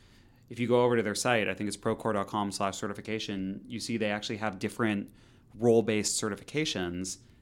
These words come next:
and I believe that they are free certifications. Oh yeah,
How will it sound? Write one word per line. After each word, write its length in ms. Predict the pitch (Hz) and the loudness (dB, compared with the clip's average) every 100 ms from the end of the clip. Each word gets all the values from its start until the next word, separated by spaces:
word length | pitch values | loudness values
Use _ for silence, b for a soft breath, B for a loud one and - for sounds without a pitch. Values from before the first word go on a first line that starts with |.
| b - | b -6
and 340 | 117 110 110 - | -2 0 -2 -2
I 100 | 120 | -4
believe 480 | 110 113 110 165 208 | -2 -2 -4 -4 -2
that 160 | 120 110 | -4 0
they 120 | 107 | 0
are 100 | 98 | -2
free 340 | - 110 104 | -4 -2 -2
certifications. 1040 | 98 101 92 98 92 87 95 87 92 - - - - - | -2 -4 -6 -10 -10 -8 -6 -4 -4 -4 -6 -16 -20 -6
Oh 80 | 117 | 0
yeah, 180 | 113 82 | 0 -2